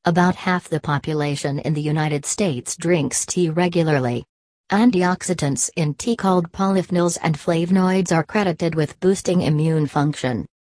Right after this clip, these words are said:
These compounds may also reduce the risk of heart disease. Drinking green tea favorably affects blood lipids,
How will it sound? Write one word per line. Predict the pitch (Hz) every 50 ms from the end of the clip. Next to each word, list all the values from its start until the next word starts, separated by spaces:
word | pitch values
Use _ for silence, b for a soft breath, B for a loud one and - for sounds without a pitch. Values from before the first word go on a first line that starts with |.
| _ _ -
These | 185 214 202 208 190 -
compounds | - - - 202 202 202 190 - 196 185 175 165 160 156 -
may | 160 165 170 175
also | - - 185 208 220 - - 196 185
reduce | 170 170 165 151 196 220 233 - -
the | - 175
risk | 165 165 156 156 - - -
of | - 160
heart | 156 160 190 185 -
disease. | - 156 147 135 139 135 127 123 120 107 - - - _ _ _ _ _ _ _ -
Drinking | 147 151 160 175 180 170 - 165 156 151
green | 143 170 160 156 151 147 147 139
tea | - - 156 143 147
favorably | - - 180 185 180 190 190 185 175 160 147 147 143
affects | 143 - - 165 165 165 - - -
blood | - - 190 202 190 175
lipids, | 165 170 156 - - 131 117 - - - -